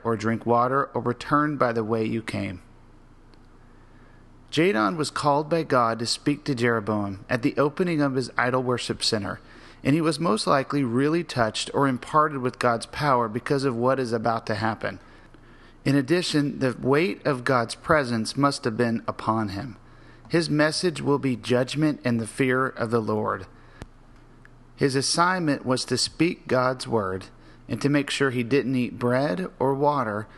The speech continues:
or go back home the same way. These were specific directions because of the power of God was about to be displayed, and Jadon would be God's instrument of his power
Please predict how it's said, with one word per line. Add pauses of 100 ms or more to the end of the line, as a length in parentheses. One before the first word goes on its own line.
(220)
or
go (320)
back
home
the
same
way. (1040)
These
were
specific
directions
because
of
the
power
of
God
was
about
to
be
displayed, (480)
and
Jadon
would
be
God's
instrument
of
his
power